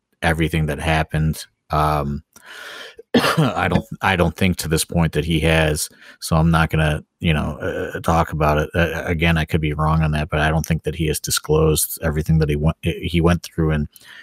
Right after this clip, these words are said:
is still k-, kind of going through. But, um, yeah, I think this is just, um, you know, uh, one of those kind of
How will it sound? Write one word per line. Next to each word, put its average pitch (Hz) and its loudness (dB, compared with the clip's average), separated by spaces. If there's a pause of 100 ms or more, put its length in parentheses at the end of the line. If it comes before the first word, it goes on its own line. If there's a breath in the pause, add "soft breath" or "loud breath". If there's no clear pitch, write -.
(280 loud breath)
is 113 2
still 151 0
k-, - -8
kind 85 0
of 76 -6
going 80 0
through. 82 -2
But, 78 0
um, 76 0 (960)
yeah, 98 2
I 90 4
think 87 0
this - 0
is 80 -2
just, - 0 (100)
um, 76 -2 (1000 soft breath)
you 127 2
know, 101 6
uh, 90 0 (1120)
one 123 2
of 117 2
those 107 2
kind 110 2
of 95 -2